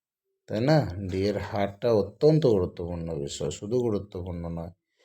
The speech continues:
এখানে প্যাটেল ব্যাখ্যা করেছেন, বর্তমান ডিএ আটান্ন শতাংশ এবং যদি অষ্টম বেতন কমিশনের সুপারিশ বাস্তবায়নের সময় এটা বারো শতাংশ বাড়িয়ে দেওয়া হয়,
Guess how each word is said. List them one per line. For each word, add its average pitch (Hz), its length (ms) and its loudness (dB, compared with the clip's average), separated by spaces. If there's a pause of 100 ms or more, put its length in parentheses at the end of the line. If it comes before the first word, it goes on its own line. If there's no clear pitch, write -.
(360)
এখানে 120 300 2
প্যাটেল 123 360 6
ব্যাখ্যা 120 340 6
করেছেন, 165 640 6
বর্তমান 147 760 6
ডিএ 139 540 6
আটান্ন 143 480 6
শতাংশ 110 500 0
এবং 107 340 0
যদি 123 260 2
অষ্টম 151 500 2
বেতন 151 340 8
কমিশনের 143 580 4
সুপারিশ 139 560 4
বাস্তবায়নের 123 680 6
সময় 113 360 0
এটা 107 160 2
বারো 92 280 2
শতাংশ 120 460 0
বাড়িয়ে 107 380 4
দেওয়া 139 300 8
হয়, 90 220 0